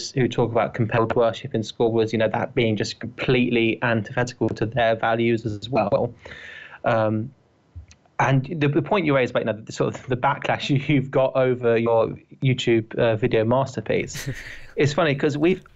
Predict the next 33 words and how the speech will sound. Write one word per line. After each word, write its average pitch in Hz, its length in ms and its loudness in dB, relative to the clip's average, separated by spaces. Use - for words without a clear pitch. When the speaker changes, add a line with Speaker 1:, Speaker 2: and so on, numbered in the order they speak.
Speaker 1:
never 175 440 4
written 156 360 2
a 143 60 4
story, 110 720 2
we, 135 80 4
I 131 40 4
don't 180 100 2
think 196 80 -6
we've 165 160 0
ever 156 120 4
mentioned 139 580 0
Samaritan's 123 520 0
Purse 110 480 0
without 139 340 2
there 135 140 4
always 143 380 2
being, 120 520 2
"And 208 180 2
here 277 260 4
are 117 60 2
some, 135 480 0
you 139 80 -4
know, 120 120 0
here's 143 320 -2
how 147 80 0
you 123 80 0
can 135 140 -2
find 147 460 2
better, 165 340 0
more 131 240 2
ethical, 135 400 -4
more 120 200 2
educational, 131 800 0